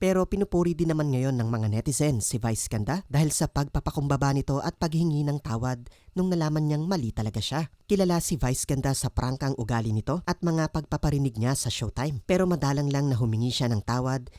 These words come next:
at nangyayari lamang ito kung alam niyang mali talaga siya. Samantala, narito naman ang naging komento ng mga netizens. "It was for sure a reaction to what you and the other hosts saw, and a lot also perceived the same. And clearly, there's no issue of double standards, just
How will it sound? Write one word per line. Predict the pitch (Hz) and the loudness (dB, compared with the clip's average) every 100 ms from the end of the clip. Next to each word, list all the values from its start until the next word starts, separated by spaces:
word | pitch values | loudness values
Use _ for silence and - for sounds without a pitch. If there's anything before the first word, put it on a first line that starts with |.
| - - | -12 -8
at | 175 175 | -4 0
nangyayari | 170 160 139 131 | 2 2 2 2
lamang | 120 117 117 117 | 0 0 0 -2
ito | - 175 - | -2 -4 0
kung | 202 | 0
alam | 196 170 165 | 2 2 2
niyang | 165 160 | 2 0
mali | 202 170 113 | -2 -2 -4
talaga | - 110 104 | -4 -4 -2
siya. | - 139 165 - | -2 -2 -4 -8
Samantala, | - 101 98 127 127 135 - | -6 -4 -2 -2 -2 -2 -2
narito | 117 123 139 | -2 0 0
naman | 139 139 139 | 0 0 0
ang | 139 | 0
naging | 139 131 131 | -2 -2 -2
komento | 135 107 117 135 139 | 0 0 0 -2 -2
ng | 113 117 | 0 0
mga | 113 110 | 0 0
netizens. | 107 - 101 139 117 - - | -2 -2 -2 -2 -2 -4 -6
"It | - - | -6 -2
was | 123 139 | 0 0
for | - 120 | 0 -2
sure | - 135 | -2 -2
a | 131 113 | -2 -2
reaction | - 131 - 135 131 127 - - | -2 -4 -2 -2 -2 -4 -8 -6
to | 107 | -4
what | 104 | -2
you | 139 147 | -2 -2
and | 127 113 | 0 -2
the | |
other | 117 110 113 113 | -2 -2 -2 -2
hosts | 107 - - | -4 -4 -2
saw, | 135 175 - | -2 -2 -6
and | 120 104 | -6 -2
a | |
lot | 98 123 - | -2 -2 -2
also | 131 127 - 139 | -4 -2 -2 -2
perceived | 139 127 - 110 120 | -2 -2 -2 -4 -4
the | |
same. | - 127 175 175 | -4 -2 -4 -6
And | - 180 | -2 -2
clearly, | - 165 160 160 | 2 0 2 -2
there's | 143 139 - | 0 -2 0
no | 131 131 117 | -2 -2 -4
issue | 110 131 - | -4 -4 -2
of | 127 - | -2 -2
double | 117 110 110 | -2 -2 -2
standards, | - 120 123 127 127 - - - - | -2 -2 0 -2 -2 -4 -8 -12 -4
just | 131 123 | -2 -2